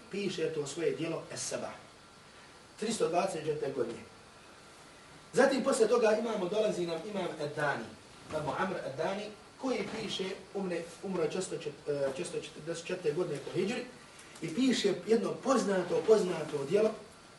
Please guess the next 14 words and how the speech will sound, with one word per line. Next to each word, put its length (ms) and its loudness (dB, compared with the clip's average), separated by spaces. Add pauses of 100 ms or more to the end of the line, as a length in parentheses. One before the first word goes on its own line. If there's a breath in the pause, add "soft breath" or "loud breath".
(480)
koje 240 8
se 80 0
zove 360 4
Et-Tejsir. 560 -2 (240)
Et-Tejsir 580 -4
fil 120 -4 (100)
Qira'ati 340 -2
Saba, 400 -2 (420)
u 80 0
kojem 360 8 (280)
sabire, 580 4 (140)
odnosno 420 -2
pojašnjava 760 2
sve 240 -4